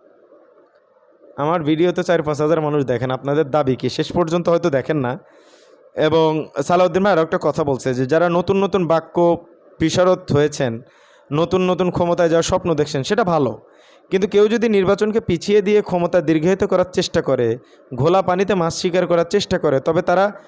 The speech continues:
আবারও ফেসিবাদকে ফিরিয়ে আনার চেষ্টা করছে। দেখেন, আজকের প্রতিবেদনগুলো আমি আপনাদেরকে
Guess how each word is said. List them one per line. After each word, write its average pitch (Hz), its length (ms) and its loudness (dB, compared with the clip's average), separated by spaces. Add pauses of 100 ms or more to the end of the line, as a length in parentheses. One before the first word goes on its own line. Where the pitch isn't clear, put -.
(240)
আবারও 170 260 2
ফেসিবাদকে 170 720 -2
ফিরিয়ে 139 300 -2
আনার 135 180 -4
চেষ্টা 139 260 -4
করছে। - 320 -8 (720)
দেখেন, 170 220 0
আজকের 151 420 -2 (1080)
প্রতিবেদনগুলো 170 640 0
আমি 156 200 0
আপনাদেরকে 156 600 0